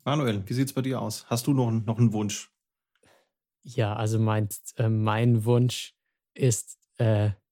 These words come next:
Speaker 2: ist eigentlich auch ein Wunsch an mich so ein bisschen oder auch an die Leute, die sich für Audio interessieren. Und zwar mein Traum ist es eigentlich, äh, dass wir eine vollständige digitale Audio, äh, Workstation in Serenity haben. Und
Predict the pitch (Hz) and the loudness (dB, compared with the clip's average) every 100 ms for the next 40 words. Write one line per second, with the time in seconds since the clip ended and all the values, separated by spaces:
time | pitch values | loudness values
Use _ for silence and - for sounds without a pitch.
0 | _ _ _ 123 - 120 117 113 120 110 | _ _ _ -6 -2 0 0 0 0 0
1 | 107 120 123 - 110 104 120 143 - 107 | 2 2 0 -2 0 2 0 0 -2 -2
2 | 101 107 - 120 135 110 104 - 110 117 | 0 0 0 -2 0 -2 -2 -4 -4 0
3 | 104 107 113 110 _ _ _ - 113 110 | 0 0 -2 -4 _ _ _ -8 -2 2
4 | 113 123 120 113 107 113 - 120 - 110 | 2 2 0 0 0 -2 -2 -4 0 2
5 | 123 117 - - - - - 120 117 110 | 4 2 0 -6 -12 -8 0 2 4 2
6 | 104 - 110 110 107 113 - 110 120 113 | -2 -4 -2 0 2 0 0 0 2 0
7 | 120 113 110 113 110 104 - _ _ _ | -2 -4 -2 0 0 -2 -6 _ _ _
8 | _ - 104 117 117 123 117 110 110 98 | _ -4 -2 0 -2 0 2 2 0 0
9 | - 123 120 - 113 110 110 107 117 - | 0 0 0 -2 0 0 0 0 -2 -4
10 | - 110 110 113 117 123 107 104 101 _ | -4 -2 -2 0 2 2 0 -2 -4 _
11 | _ 120 107 104 107 - 107 107 110 107 | _ -6 0 0 -2 -4 -4 -2 -2 -4
12 | - _ _ _ 110 101 104 104 107 117 | -6 _ _ _ -6 -2 0 2 0 0
13 | 101 107 123 123 107 104 | 0 0 0 2 0 -4